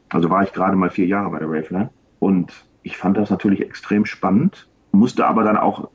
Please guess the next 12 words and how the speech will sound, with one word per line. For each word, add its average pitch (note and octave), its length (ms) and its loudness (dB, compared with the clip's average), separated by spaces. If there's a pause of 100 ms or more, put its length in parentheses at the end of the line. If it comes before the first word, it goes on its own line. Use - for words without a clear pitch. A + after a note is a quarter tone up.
(140)
kennenlernen B2+ 880 0
oder E2+ 260 -4 (380)
feststellen, B2 960 -4 (280)
obwohl G2+ 360 0
wir A2+ 360 2 (260)
gute B2 320 2
Erfolge A#2+ 460 -2
hatten, A2 320 -2
wie F#2 140 0
Elektrochemie G2 560 -2
L D#2 120 -4
K, G2 340 -6